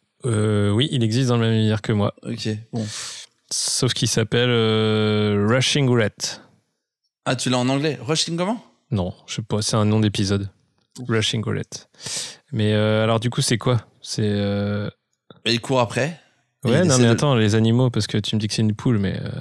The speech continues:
Speaker 2: C'est peut-être pas une poule, c'est, euh
Speaker 1: C'est un oiseau, euh, en réalité, un grand géocoucou.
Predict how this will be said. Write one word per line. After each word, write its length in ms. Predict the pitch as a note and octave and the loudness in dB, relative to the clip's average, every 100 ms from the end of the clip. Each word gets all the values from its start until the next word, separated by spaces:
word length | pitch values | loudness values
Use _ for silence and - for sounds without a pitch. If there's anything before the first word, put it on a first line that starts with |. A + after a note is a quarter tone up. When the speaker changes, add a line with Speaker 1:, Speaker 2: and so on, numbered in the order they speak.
| - - - - | -10 -10 -12 -6
Speaker 2:
C'est 240 | - G2+ _ _ - | -6 -6 _ _ -20
peut-être 260 | - G#2 - | -6 -6 -4
pas 140 | A2+ | -4
une 120 | G#2+ A#2+ | -2 -4
poule, 260 | D3+ C3 | -8 -6
c'est, 300 | A2 A2 A2+ | -6 -4 -4
euh 440 | A2+ G#2+ G2+ F#2 D2 - _ _ _ _ _ _ _ _ _ | -4 -4 -4 -6 -10 -16 _ _ _ _ _ _ _ _ _
Speaker 1:
C'est 160 | - - | -8 0
un 140 | G#2+ G#2+ | 2 4
oiseau, 680 | A2 G#2+ B2 C#3+ D#3+ E3+ F3 - | 4 4 4 4 4 4 2 0
euh, 1400 | A#2 A2 G#2+ G#2 G#2 G#2 G#2 G2+ - - - - - - - _ _ _ | 0 2 2 2 2 2 0 0 -2 -2 -4 -4 -4 -6 -10 _ _ _
en 80 | A2+ | 0
réalité, 480 | A#2+ C#3 C#3+ C3 F3+ | 2 2 2 2 0
un 200 | C3+ A#2+ | 2 2
grand 400 | A#2 A#2+ E3 - | 2 2 2 0
géocoucou. 760 | A#2+ A2+ D#3 F3 - D3+ - | 0 4 4 2 0 -2 0